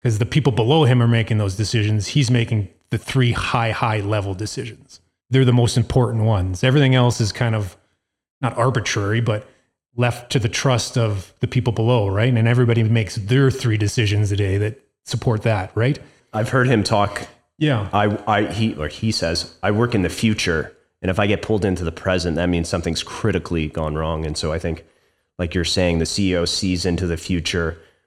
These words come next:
Speaker 2: what's going on, and brings it to kind of present day for the teams the team to rally around and get done, while you're kind of three, six, twelve months.
Speaker 1: Yeah, and that's kind of, like, as a business owner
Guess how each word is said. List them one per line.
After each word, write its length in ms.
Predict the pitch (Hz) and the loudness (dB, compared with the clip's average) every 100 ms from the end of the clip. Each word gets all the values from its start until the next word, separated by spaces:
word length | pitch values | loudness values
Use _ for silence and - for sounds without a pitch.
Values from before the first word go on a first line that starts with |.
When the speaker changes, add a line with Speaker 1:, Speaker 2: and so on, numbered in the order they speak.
| _ | _
Speaker 2:
what's 180 | - 85 | -8 -6
going 340 | - 90 87 85 | -2 0 0 0
on, 220 | 85 82 | 0 0
and 140 | 80 | -2
brings 360 | 98 92 92 82 | 0 0 0 -2
it 140 | 76 | -6
to 80 | - | -8
kind 180 | - 82 | -6 -6
of 80 | 78 | -6
present 500 | - 87 82 80 73 | -4 -4 -2 -4 -2
day 400 | 82 82 78 - - | -2 -2 -4 -8 -8
for 100 | 85 | -6
the 100 | 82 | -6
teams 640 | - 113 104 98 - - _ - | -2 0 0 -2 -6 -14 _ -10
the 40 | |
team 280 | 90 110 101 | -4 0 0
to 100 | 98 | 0
rally 360 | 85 80 90 87 | 0 0 2 2
around 420 | 85 87 87 80 | 2 2 0 0
and 240 | 78 80 | -4 -4
get 200 | 80 76 | -4 -4
done, 380 | 80 85 85 92 - _ _ _ _ _ | -2 -2 -2 -4 -8 _ _ _ _ _
while 140 | 92 87 | -4 -2
you're 180 | 92 90 | 0 -2
kind 220 | - 87 | -2 -2
of 100 | 78 | -4
three, 400 | - - 95 87 | -8 -6 -2 -2
six, 500 | 82 - 82 - - | -2 -4 -4 -6 -10
twelve 260 | - 85 80 | -6 -4 -2
months. 400 | 78 78 - - _ - - - | -4 -6 -10 -12 _ -20 -8 2
Speaker 1:
Yeah, 180 | 233 | 4
and 140 | 151 143 | 4 2
that's 160 | 139 | 0
kind 200 | - 165 | 0 2
of, 300 | 156 123 - - - - | 2 0 -4 -14 -14 -4
like, 240 | 151 127 | -2 0
as 160 | 156 127 | 2 2
a 80 | |
business 380 | 120 147 143 127 | 2 2 2 2
owner 560 | 139 143 139 135 135 | 4 4 4 4 2